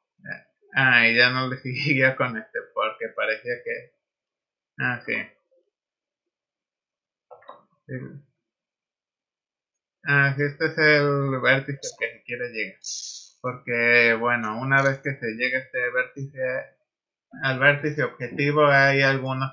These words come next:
que, que cortan el algoritmo y, y ya no lo dejan terminar. Pero la cosa es que ya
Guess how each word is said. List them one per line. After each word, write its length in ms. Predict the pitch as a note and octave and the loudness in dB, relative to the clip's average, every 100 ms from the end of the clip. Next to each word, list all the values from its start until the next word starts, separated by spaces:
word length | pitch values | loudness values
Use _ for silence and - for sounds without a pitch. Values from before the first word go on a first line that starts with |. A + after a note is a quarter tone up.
| _ | _
que, 1000 | A#2 G#2 G#2 G#2 G2+ G2+ G#2+ - _ _ - | -6 -4 -4 -4 -4 -6 -10 -14 _ _ -10
que 180 | A#2 | -8
cortan 400 | - C3 C3 C3+ | 0 -2 0 -6
el 120 | B2 A2+ | -4 -8
algoritmo 540 | G#2+ G#2+ A2+ A2 G2+ G2 | -6 -4 -6 -8 -12 -12
y, 360 | G2+ G2 G#2 | -14 -14 -12
y 40 | G2+ | -8
ya 160 | G#2+ | -8
no 220 | G#2+ A2 | -10 -12
lo 100 | G#2 | -12
dejan 320 | G#2+ - A2 - | -14 -16 -20 -16
terminar. 420 | A2 G2+ G2 - _ - _ - _ _ _ _ - - _ _ _ _ C#3 C#3+ - _ _ _ _ _ _ _ _ _ _ - | -16 -16 -20 -20 _ -20 _ -20 _ _ _ _ -14 -14 _ _ _ _ -18 -18 -18 _ _ _ _ _ _ _ _ _ _ -10
Pero 840 | B2 A#2+ A2+ A2 G#2+ G#2 - - _ | -6 -2 -2 0 0 -2 -4 -12 _
la 280 | - B2+ A#2+ | -10 -8 -4
cosa 280 | C#3 C3+ D3+ | -2 -2 -4
es 100 | D3 - | -8 -6
que 520 | B2+ B2 A#2 A#2 - _ _ _ _ - - - - C#3 | -6 -4 -4 -6 -12 _ _ _ _ -20 -20 -18 -12 -2
ya 340 | B2+ C3+ C3+ | 2 2 0